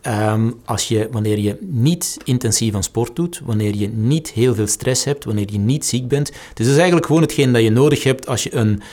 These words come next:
gewone, eh, heel gezonde persoon bent die eigenlijk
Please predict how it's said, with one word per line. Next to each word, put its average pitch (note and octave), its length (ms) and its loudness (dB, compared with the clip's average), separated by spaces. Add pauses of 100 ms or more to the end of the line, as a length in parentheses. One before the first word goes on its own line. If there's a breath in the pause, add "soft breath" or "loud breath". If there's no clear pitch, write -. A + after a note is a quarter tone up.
(440 loud breath)
gewone, D3 680 4 (240 loud breath)
eh, A#2 180 -2
heel A#2 340 2
gezonde C#3 360 2
persoon C#3+ 400 2
bent B2+ 280 2
die A#2 120 -2
eigenlijk B2 460 0